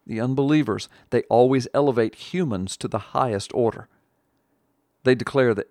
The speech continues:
we are the captains of our own destiny. We are God.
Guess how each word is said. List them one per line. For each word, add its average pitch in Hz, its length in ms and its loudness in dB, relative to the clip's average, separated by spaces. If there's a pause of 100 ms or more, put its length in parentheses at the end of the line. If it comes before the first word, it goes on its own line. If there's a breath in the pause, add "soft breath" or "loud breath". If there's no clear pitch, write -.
(120)
we 143 200 4
are 123 80 6
the 104 100 0
captains 107 480 -4
of 107 120 0
our 110 120 6
own 113 180 2
destiny. 95 520 -2 (520)
We 117 380 4 (160)
are 95 280 2 (180)
God. 95 400 0